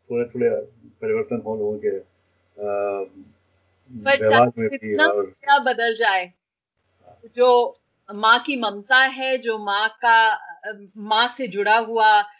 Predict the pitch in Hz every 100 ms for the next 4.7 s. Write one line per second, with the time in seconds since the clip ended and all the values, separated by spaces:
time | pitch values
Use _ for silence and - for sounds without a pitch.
0 | _ - 202 190 180 - 220 208 - 190
1 | 208 208 214 208 202 226 233 226 _ _
2 | 190 170 170 _ 220 226 233 220 214 220
3 | 226 240 196 190 240 247 - 190 180 226
4 | 214 214 254 220 156 - _